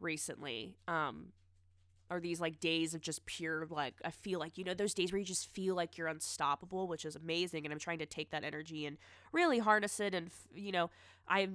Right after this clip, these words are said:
implemented things. I implement things in my day that really help me with that. Meditation is one. I've been meditating every single morning and getting myself in that mind. And it just is blowing my mind what that's doing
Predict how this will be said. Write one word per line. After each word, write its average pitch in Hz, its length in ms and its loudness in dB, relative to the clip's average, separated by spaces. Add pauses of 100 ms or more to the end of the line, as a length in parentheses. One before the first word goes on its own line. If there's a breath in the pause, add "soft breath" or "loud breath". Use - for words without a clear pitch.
(280)
implemented 208 540 2
things. 202 480 4
I 175 80 4
implement 196 460 -2
things 190 240 -4
in 185 60 -4
my 170 120 2
day 170 320 2
that 170 160 0
really 160 220 -2
help 214 280 2
me 196 120 0
with 190 160 0
that. 190 240 4
Meditation 180 680 -2
is 165 160 -4
one. 180 460 2
I've 160 80 -2
been 160 120 -4
meditating 165 480 -2
every 165 200 -6
single 175 260 -8
morning 165 380 -2
and 160 100 -8
getting 160 220 0
myself 160 340 -4
in 156 60 -10
that 147 160 -4
mind. 139 200 -2
And 151 80 -4
it 160 80 -6
just 180 240 -6
is 160 100 -6
blowing 160 340 -2
my 156 100 -4
mind 156 240 0
what 160 140 -8
that's 147 220 -4
doing 151 340 -6